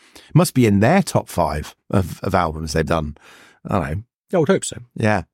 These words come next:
Speaker 2: So that was the one that people
Speaker 1: That's the, that's the one everyone picked.
Speaker 2: Yeah. The two, the two, <laughs> the, the two that are more esoteric and won't be hugely surprising to anyone that's ever listened to this podcast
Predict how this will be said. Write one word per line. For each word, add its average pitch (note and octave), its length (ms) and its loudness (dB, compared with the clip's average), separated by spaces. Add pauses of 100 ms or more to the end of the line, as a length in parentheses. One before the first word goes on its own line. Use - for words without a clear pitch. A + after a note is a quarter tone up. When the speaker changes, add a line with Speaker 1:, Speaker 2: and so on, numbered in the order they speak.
(640)
Speaker 2:
So - 120 -2
that A#3+ 40 2
was G3 80 2
the E3 80 4
one C#3+ 160 2
that A#2+ 100 -2
people G#2 460 -2 (440)
Speaker 1:
That's B2 200 0
the, B2+ 240 0
that's D#3+ 180 0
the F3 80 2
one B2+ 120 4
everyone G#2+ 260 2
picked. G2+ 320 -4 (220)
Speaker 2:
Yeah. G#2+ 180 -2 (580)
The C3+ 80 -2
two, A3 200 0
the E3 80 0
two, F#3 180 4
<laughs> - 20 0
the, B2 180 2
the D#3 140 0
two F#3+ 300 2
that B2+ 160 -4
are B2+ 280 2 (1300)
more D#3+ 320 4
esoteric A#2 680 -2
and G2 440 -2 (340)
won't B2+ 240 2
be G2+ 140 -2
hugely A#2+ 460 0
surprising G2 520 0
to G2+ 140 0
anyone G2 380 2
that's - 220 -4
ever G2+ 180 -2
listened G2 240 0
to G2 40 -2
this F#2 80 -2
podcast G2 500 -2